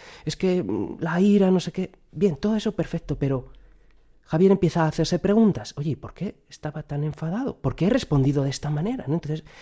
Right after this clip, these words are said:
Javier empieza a darse cuenta, ¿no? De que lleva mucho tiempo frustrado en el trabajo, de que ese día sus jefes le han humillado,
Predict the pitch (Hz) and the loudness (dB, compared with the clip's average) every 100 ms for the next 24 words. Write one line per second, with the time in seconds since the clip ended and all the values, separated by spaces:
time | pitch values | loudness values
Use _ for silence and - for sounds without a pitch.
0 | - - 131 151 151 147 117 - 131 220 | -16 -4 -2 -2 -4 -6 -6 -6 -2 -2
1 | 233 127 196 147 120 139 160 - 165 180 | -2 -2 -2 -2 -2 -2 -2 -2 -2 -2
2 | 240 156 - 139 170 180 120 151 165 123 | -2 -6 -4 -2 0 -2 -6 -4 -2 -2
3 | - 110 - - 160 185 208 262 _ - | -4 -10 -8 -4 -2 0 0 -2 _ -20
4 | - - - 135 135 127 165 139 127 131 | -20 -20 -10 -8 -6 -2 -2 0 2 2
5 | 131 120 120 120 120 | 0 -2 -4 -2 -4